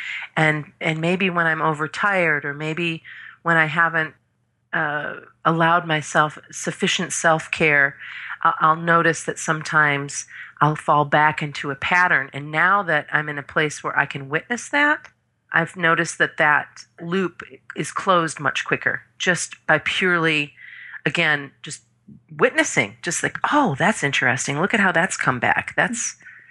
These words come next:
that's not true. That's something that, that used to apply or that used to be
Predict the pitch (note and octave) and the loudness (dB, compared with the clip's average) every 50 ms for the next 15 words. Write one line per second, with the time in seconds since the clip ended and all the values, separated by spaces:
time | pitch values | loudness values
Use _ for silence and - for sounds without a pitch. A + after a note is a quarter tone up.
0 | - - - - - _ - - F#3 - - - E3+ B2 - - - - - A#2 | -20 -20 -20 -20 -20 _ -2 0 0 0 0 0 0 0 0 -2 -2 -2 -2 -4
1 | G2 C3+ D#3+ - _ - D#3 E3+ - - - F3+ D#3 D3 - D3 C#3+ C#3 C3 C3 | -4 -6 -10 -14 _ -2 -2 -2 -2 0 -2 -2 -2 0 -2 -2 0 2 2 0
2 | B2+ - - - D3 B2 D#3+ F3+ G#3 - - - - D3 C3+ - - - C3 B2+ | 0 0 0 0 0 2 2 2 0 0 0 0 0 0 0 0 2 2 2 4
3 | B2 A2+ A#2 B2 B2 C#3+ C3 - D#3+ E3 F#3 G3 - - - D3 C3 D3+ C#3+ C3+ | 2 2 0 0 2 0 0 0 0 0 0 0 0 -2 -4 -2 0 0 2 2
4 | B2+ B2+ | 0 -2